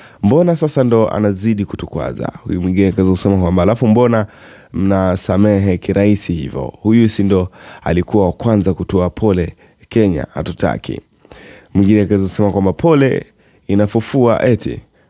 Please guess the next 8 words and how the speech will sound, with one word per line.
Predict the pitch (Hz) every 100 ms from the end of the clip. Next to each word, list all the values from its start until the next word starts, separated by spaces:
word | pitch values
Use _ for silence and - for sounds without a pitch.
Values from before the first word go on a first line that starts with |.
| -
msituone | 92 95 - 110 107 104
maboya, | 95 90 120 120 101 87 -
hizo | - 104 110 104 98 90 82
tuzo | 95 92
zenu, | 92 113 113 107 101 - _ _ _ -
eh, | 82 92 - -
pelekeni | 110 101 - 98 76
huko. | 64 - 58